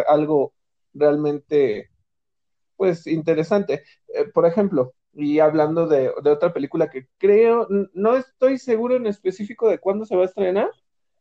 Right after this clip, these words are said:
eh, se llama, la película en, en, en inglés, no me acuerdo en, en español ahorita cómo se llama, cómo la nombraron, son de estos, eh,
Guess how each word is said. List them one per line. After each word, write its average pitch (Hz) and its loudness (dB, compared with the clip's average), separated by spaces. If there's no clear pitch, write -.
eh, 175 0
se 180 -12
llama, 196 -4
la 170 2
película 220 0
en, 160 -4
en, 139 -8
en 143 -6
inglés, 175 -2
no 160 -6
me 175 -4
acuerdo 175 -8
en, 156 -8
en 143 -10
español 147 -6
ahorita 151 -2
cómo 151 -8
se 131 -12
llama, 143 -6
cómo 139 -6
la 120 -6
nombraron, 127 -4
son 196 -2
de 202 4
estos, 208 0
eh, 127 -2